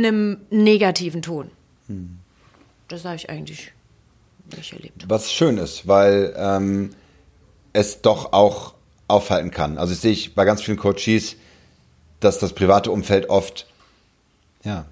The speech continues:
Speaker 2: oft auch eher behütet den Deckel drauf hält und sagt, "Mach noch mal ein paar Jahre hier auf Sicherheit oder überleg mal, ob du nicht in die Richtung gehst. Das ist ja dann doch eher anerkannter oder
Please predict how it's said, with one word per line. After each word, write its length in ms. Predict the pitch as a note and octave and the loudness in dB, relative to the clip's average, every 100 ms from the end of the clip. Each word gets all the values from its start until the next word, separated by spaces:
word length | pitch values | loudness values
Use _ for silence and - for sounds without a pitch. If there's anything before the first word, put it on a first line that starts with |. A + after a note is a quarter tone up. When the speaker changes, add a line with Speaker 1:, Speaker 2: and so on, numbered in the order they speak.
| _ _ _ | _ _ _
Speaker 2:
oft 220 | - - - | -10 -6 2
auch 400 | F2+ - - - _ _ _ - | 2 0 -8 -20 _ _ _ -2
eher 180 | F#2+ F2+ | 2 2
behütet 800 | E2 - C2+ F#2+ G#2 A2 G2+ | 0 -16 -6 0 0 2 2
den 120 | F#2+ F2+ | 2 0
Deckel 240 | G2+ G2 | 2 2
drauf 260 | F2+ F2+ F#2+ | 2 2 0
hält 140 | F2 | -4
und 60 | E2 | 0
sagt, 380 | F2 E2+ - - _ _ _ _ _ _ _ _ _ C3 | 0 0 -4 -20 _ _ _ _ _ _ _ _ _ 0
"Mach 100 | C#3+ | 2
noch 80 | |
mal 100 | A#2 | 2
ein 80 | F#2 | 0
paar 160 | F2+ F2 | 2 2
Jahre 180 | F2 E2 | 2 0
hier 160 | F#2 | -2
auf 80 | - | -2
Sicherheit 480 | G#2+ A2 F2+ F2+ E2 | -4 -4 -2 -2 0
oder 200 | E2+ D#2+ - - | 0 -2 -6 0
überleg 280 | F#2+ B2 A#2 | 4 4 4
mal, 100 | G2 | 2
ob 100 | - | 2
du 80 | |
nicht 160 | F2+ E2+ | -6 -4
in 100 | E2+ | -4
die 100 | F#2+ | -2
Richtung 280 | G2 - F2 | -2 -2 0
gehst. 240 | F2+ E2+ | 2 2
Das 120 | - F#2 | -2 -6
ist 120 | - | 0
ja 100 | E2+ | 2
dann 160 | E2 | 4
doch 280 | F2 F2 - - | 2 0 -4 -12
eher 240 | - F2+ D2 | -4 -2 0
anerkannter 640 | G2 E2+ F2 E2+ E2+ D#2+ | -2 -2 -4 -2 0 0
oder 280 | D#2 D#2+ | 2 2